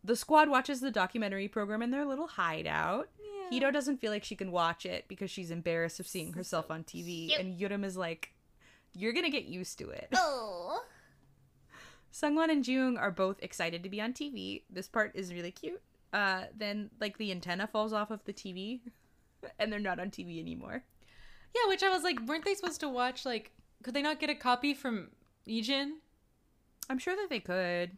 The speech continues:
Speaker 1: but
Speaker 2: Like, just bully
Speaker 1: maybe
Speaker 2: him.
Speaker 1: not.
Speaker 2: Be like, "You won't be part of a friend
Speaker 1: Yeah.
Speaker 2: group anymore." <laughs> Like, you adult man.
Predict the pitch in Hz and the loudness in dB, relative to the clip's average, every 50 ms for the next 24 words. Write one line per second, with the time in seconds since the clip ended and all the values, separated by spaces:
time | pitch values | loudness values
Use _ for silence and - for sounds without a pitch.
0 | - _ _ _ _ _ _ _ _ _ _ _ _ - 190 185 180 180 - - | -18 _ _ _ _ _ _ _ _ _ _ _ _ -6 -4 -2 -2 -4 -6 -10
1 | _ _ - 233 226 277 262 - - 226 226 254 262 226 220 220 214 190 175 185 | _ _ -8 -4 -4 -4 -4 0 2 4 6 6 6 4 2 0 0 -2 -2 -2
2 | 220 214 220 220 220 220 214 202 202 247 262 226 233 226 - 240 226 220 196 196 | 0 2 2 2 2 0 -2 -2 0 0 0 0 0 -2 -2 -2 -2 -2 -4 -8
3 | 233 233 220 208 208 214 208 170 165 - 170 165 160 165 - - 622 640 659 659 | -6 -2 -2 0 0 -2 -2 -6 -6 -4 -4 -4 0 0 2 2 2 0 0 -2
4 | 640 659 740 784 539 392 605 - - - - 285 - - 254 233 220 208 - 240 | -4 -4 4 6 6 6 6 4 -4 -12 -12 -10 -4 -2 0 0 0 2 4 6
5 | 240 202 190 - 196 202 196 190 196 196 226 247 262 262 | 6 6 6 4 2 2 2 2 2 2 2 2 0 0